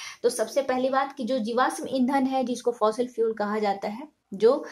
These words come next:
बहुत दिन से जो, जैसे कोयला है, ये सब चीज़ें हैं, उनको ना जलाया जाए, उनका उपयोग कम किया जाए, और ताकि सीओ टू की मात्रा बनी रहे। उसके बाद रासायनिक खाद का उपयोग कम करने पर एन टू ओ कम होगा।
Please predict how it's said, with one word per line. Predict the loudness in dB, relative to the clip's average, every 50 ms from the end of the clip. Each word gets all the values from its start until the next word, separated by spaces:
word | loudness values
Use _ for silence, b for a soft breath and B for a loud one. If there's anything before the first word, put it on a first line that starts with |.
| B B B B B 0
बहुत | 0 2 2 2 -2 0
दिन | 0 0 0 0
से | 0 0 0
जो, | 2 4 4 4 4 2 -4 -10 -2
जैसे | 0 0 0 2 0 -2
कोयला | 4 4 4 4 6 6 4 4
है, | 4 2 0 -2 -2 -4 -12 -12 -8
ये | -4 -4 -4 -2
सब | -4 -6 -8
चीज़ें | -6 -8 -4 -4 -4 -4
हैं, | -2 0
उनको | 0 0 0 0 0 0 0
ना | 2 2 0 0
जलाया | 0 0 -2 0 0 0 0
जाए, | 0 0 0
उनका | 0 -2 -2 0 4 4
उपयोग | 4 4 4 0 0 0 2 0
कम | 0 0 0
किया | -2 -2 -2 -2 -2 -2
जाए, | -2 -2 -2 -2 -8 B B B B B B B B B B B
और | -2 0 2 2 0 0
ताकि | 0 -2 -2 -2 -4 -8
सीओ | -6 -2 -2 -2 0
टू | 0 -2 -2
की | -2 -2 0
मात्रा | 2 2 0 0 0 -2 -2
बनी | -2 -2 -2 -2 0 0 -2
रहे। | -2 -4 -6 -10 -12 -14 _ b b b b b b
उसके | -2 0 0 0
बाद | 0 0 2
रासायनिक | 0 0 0 0 -2 -2 -2 -4 -6 -6
खाद | -6 -6 -6 -4 0
का | 2 2
उपयोग | 2 2 2 0 0 0 0 -2
कम | -4 -4 -2 -2
करने | -4 -4 -2 -2 -2 -4 -4 -4 -4
पर | -4 -4 -6 b b b b b b _ _
एन | -2 -2 -2 -2 -4
टू | -4 -2
ओ | -2 -2 0
कम | 0 0 0 0
होगा। | 2 2 2 2 2 -2 -4 -4